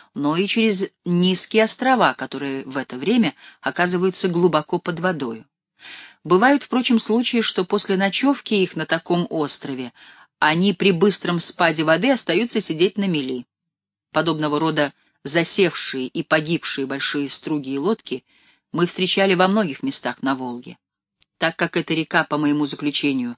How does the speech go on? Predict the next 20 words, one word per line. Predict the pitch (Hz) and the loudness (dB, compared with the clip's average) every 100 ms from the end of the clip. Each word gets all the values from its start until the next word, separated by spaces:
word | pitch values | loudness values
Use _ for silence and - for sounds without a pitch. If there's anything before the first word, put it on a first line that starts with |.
| - - - | -14 -18 -2
одна | 151 160 170 | 0 2 2
из | 156 156 147 | 0 -4 -2
величайших, | 147 143 - 202 175 - - - - _ | -2 0 2 4 4 0 -6 -12 -20 _
длиннейших | 139 143 170 175 196 190 139 - 151 - - - - | -8 0 2 2 2 2 0 -4 -8 -14 -20 -20 -8
и | 165 156 - | -4 -4 -4
важнейших | 135 151 135 143 196 247 - 160 - | -2 0 0 0 4 4 4 -2 -4
в | |
мире — | 139 135 120 117 _ _ _ _ _ | -2 -2 -4 -10 _ _ _ _ _
то | 214 | 2
я | 269 | 2
прилежно | 233 226 262 220 208 | 4 4 4 4 0
наблюдал | 185 180 190 220 190 | 2 2 4 4 4
её | 165 | 2
и | 147 | 0
при | 151 | -2
помощи | 143 175 165 - 156 | -2 0 0 -2 -2
опытного | 165 147 139 135 | -2 -4 -4 -4
голландского | 139 147 139 - 139 | 0 0 0 -4 -4
моряка | 139 139 - 139 | -2 -4 -2 -4
Корнелия | - 139 143 147 135 127 131 | -2 -2 2 2 2 -2 -8